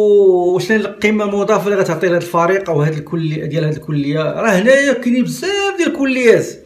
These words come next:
عندهم فريق ديال الفوتبول، كاين ماكيل، عندهم، آه، فريق مجهد، كاينين، آه، سميتها،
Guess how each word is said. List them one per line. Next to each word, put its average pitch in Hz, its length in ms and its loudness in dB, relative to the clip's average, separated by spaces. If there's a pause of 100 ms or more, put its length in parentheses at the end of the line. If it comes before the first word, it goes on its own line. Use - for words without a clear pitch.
(180)
عندهم 262 220 -2
فريق 330 380 2
ديال 277 120 0
الفوتبول، 180 500 -2 (340)
كاين 226 200 4
ماكيل، 226 520 4 (1500)
عندهم، 175 320 -2
آه، 147 160 0
فريق 170 300 -2
مجهد، 139 440 0 (680)
كاينين، 247 420 4
آه، 240 600 4
سميتها، 196 800 0